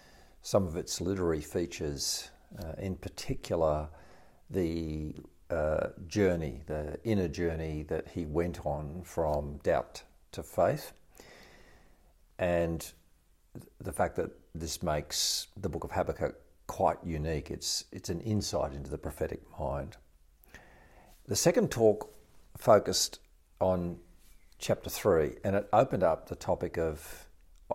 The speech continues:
an alternative paradigm to penal substitution, and that's because Habakkuk chapter three, uh, seems to lift to a higher level and,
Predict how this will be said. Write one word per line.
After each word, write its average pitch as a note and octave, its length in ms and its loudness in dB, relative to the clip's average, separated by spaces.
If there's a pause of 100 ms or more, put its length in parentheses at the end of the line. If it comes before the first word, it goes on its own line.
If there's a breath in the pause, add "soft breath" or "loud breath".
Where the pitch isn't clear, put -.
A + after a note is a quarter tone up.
(160)
an E2 140 -4
alternative D#2 640 0
paradigm D#2 760 4 (500 soft breath)
to E2 580 0 (300)
penal D#2 420 0
substitution, - 960 -2
and - 160 -2
that's - 220 4
because D#2 480 0
Habakkuk F#2+ 480 2 (300)
chapter - 280 0
three, D#2+ 480 0 (1040 loud breath)
uh, D#2+ 320 2
seems G#2+ 540 4
to E2+ 500 0 (1500 soft breath)
lift A#2+ 460 8
to G2 140 2
a E2 40 4
higher E2 300 6
level D#2+ 460 4
and, D2+ 180 -2